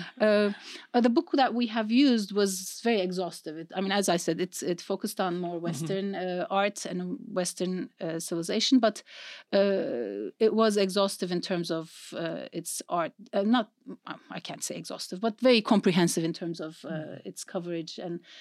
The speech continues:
Speaker 1: very many different artists that I had never thought I would associate with math and art. And so I've learned a lot, and, and I hope the students learned some
Speaker 2: Mm-hmm.
Speaker 1: things.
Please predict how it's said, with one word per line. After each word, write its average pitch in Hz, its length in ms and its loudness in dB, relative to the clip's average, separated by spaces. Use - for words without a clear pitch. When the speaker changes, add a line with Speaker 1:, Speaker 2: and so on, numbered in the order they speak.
Speaker 1:
very 208 220 4
many 220 280 4
different 180 400 -4
artists 165 400 -6
that 160 120 -8
I 151 100 -4
had 170 360 -10
never 180 300 0
thought 156 400 -6
I 156 120 -12
would 170 160 -12
associate 165 520 -10
with 185 140 -8
math 151 340 -6
and 185 240 -10
art. 180 200 -12
And 180 140 -8
so - 340 -8
I've 208 200 -2
learned 214 280 2
a 175 40 2
lot, - 280 -8
and, 254 200 0
and 269 180 2
I 294 100 8
hope 294 240 4
the - 100 -4
students - 360 -2
learned 160 260 -8
some 180 180 -4
Speaker 2:
Mm-hmm. 156 140 -10
Speaker 1:
things. 165 320 -14